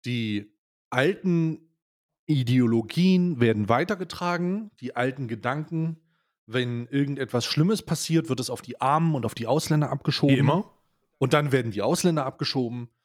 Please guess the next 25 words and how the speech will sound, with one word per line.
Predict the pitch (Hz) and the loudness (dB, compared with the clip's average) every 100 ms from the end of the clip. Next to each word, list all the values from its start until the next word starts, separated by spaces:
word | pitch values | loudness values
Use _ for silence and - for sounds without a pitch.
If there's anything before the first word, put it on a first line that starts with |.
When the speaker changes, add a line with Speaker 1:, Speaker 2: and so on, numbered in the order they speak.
| _ _ _ _ _ _ _ _ | _ _ _ _ _ _ _ _
Speaker 1:
ähm, | 123 113 104 104 101 98 _ | -6 -6 -6 -10 -14 -18 _
so | 113 135 | -6 -6
wie | 123 | -4
es | 127 127 | -6 -4
halt, | 117 - 127 | -4 -6 -4
äh, | 117 | -2
schon | 113 131 123 | -2 -4 -2
seit | 117 113 - | -2 -4 -4
Äonen | 131 156 190 208 175 | -2 2 2 2 0
gemacht | 151 143 - - | 0 -2 -4 0
wurde. | 139 139 143 151 | 2 2 0 2
Speaker 2:
Und | 135 131 | 0 4
wo | 127 | 4
Speaker 1:
Und | 127 | 8
Speaker 2:
auch | 131 120 | 8 8
Speaker 1:
in | |
Speaker 2:
nichts | 165 247 - | 8 8 4
Speaker 1:
Zukunft | 220 156 | 2 4
Speaker 2:
verkehrt | 151 151 | 2 4
dran | 104 82 | 0 0
ist. | 104 - _ _ _ _ _ _ _ _ _ _ _ - - - _ _ _ _ - | -6 -10 _ _ _ _ _ _ _ _ _ _ _ 2 2 2 _ _ _ _ 4
Speaker 1:
Und | 143 139 - | 4 4 2
auch | 127 135 | 4 4
in, | 135 131 131 | 4 2 2
und | - 135 131 | 2 0 0